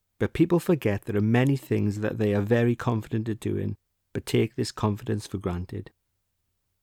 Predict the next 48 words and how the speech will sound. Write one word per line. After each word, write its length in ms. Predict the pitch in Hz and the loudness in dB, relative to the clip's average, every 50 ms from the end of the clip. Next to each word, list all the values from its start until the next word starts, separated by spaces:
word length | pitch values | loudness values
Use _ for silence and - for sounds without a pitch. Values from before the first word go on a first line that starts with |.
| _ _ - | _ _ -2
To 80 | - 143 | 2 2
help 180 | 175 196 - | 2 2 0
students 460 | - - - 147 131 117 117 117 - | -2 0 4 4 4 4 4 0 0
get 160 | - 123 - - | 0 0 0 2
over 260 | 123 117 113 117 120 | 2 2 2 2 2
the 100 | 117 113 | 0 0
belief 300 | 110 110 - 104 101 - | 0 0 0 -2 0 0
they're 100 | 107 107 | 0 0
not 220 | 107 107 107 - | 0 0 -2 -2
very 160 | - 104 104 | -2 -2 -2
confident 540 | - - - 107 104 107 - - 107 104 - | 0 0 0 0 0 0 -2 -4 -4 -4 -2
people, 420 | - 104 82 - - 95 95 95 - _ _ _ _ - | -2 -4 -4 -4 -4 -4 -4 -4 -8 _ _ _ _ -2
I 60 | 110 | 0
would 140 | 113 113 120 | 2 4 4
ask 220 | 123 127 - - | 2 2 0 0
them 120 | 127 120 - | -2 -2 -2
to 140 | - 117 | -2 -2
write 280 | 117 123 123 139 - - | 0 0 0 0 0 -2
a 40 | 139 | -2
list 240 | 123 117 - - 117 | -2 -2 -4 -6 -8
of 60 | - | -8
skills 500 | - - - - 139 143 143 143 143 135 | -8 -10 -4 0 2 2 4 2 2 2
or 140 | 143 139 135 | 0 -2 -2
tasks 500 | - - - 95 95 107 - - - - | -2 -4 -4 -4 -4 -6 -8 -12 -12 -6
they 140 | - 110 104 | -2 2 2
were 80 | 104 | 2
confident 600 | 98 - - 113 110 107 - - 117 113 107 104 | 2 2 2 2 2 2 0 -2 -2 -2 0 -2
at 120 | 107 104 - | -2 -4 -4
doing, 380 | - 98 95 95 98 98 95 - _ _ _ _ _ _ _ _ - | -2 -2 -2 -2 -2 -4 -6 -10 _ _ _ _ _ _ _ _ -8
however 340 | - 110 110 107 107 107 107 | -2 2 2 4 4 2 0
simple. 560 | - - - 92 90 - 104 98 104 110 _ _ _ _ _ _ _ _ _ _ _ _ _ _ _ _ _ _ _ | -2 -2 -2 -4 -2 -4 -6 -6 -6 -8 _ _ _ _ _ _ _ _ _ _ _ _ _ _ _ _ _ _ _
Sometimes 560 | - - - 160 170 151 - 139 127 120 117 | -2 2 4 4 4 4 4 4 4 4 4
they 80 | - 120 | 2 2
would 160 | 117 120 110 | 2 2 0
stare 360 | - - - - 135 127 127 | -2 -4 0 4 4 6 6
at 100 | 131 131 | 4 2
the 40 | 127 | -2
blank 320 | - 135 127 123 123 127 | 0 0 2 2 0 0
piece 220 | - - 127 - - | -2 -2 -2 -2 -4
of 80 | 120 | -2
paper 480 | - 113 110 110 107 - 98 101 101 - - | -2 0 0 0 -2 -2 -4 -4 -4 -6 -4
and 120 | 117 104 - | -4 -4 -2
say 120 | - 107 | 0 0
they 120 | 104 101 | 0 0
couldn't 280 | 98 - - 113 110 107 | 0 -2 -2 -2 -2 -2
think 240 | - - 113 110 - | -2 -4 -4 -2 -2
of 80 | 98 | -2
anything. 500 | 95 98 98 95 95 - 101 101 101 104 | 0 0 0 -2 -4 -4 -6 -8 -8 -10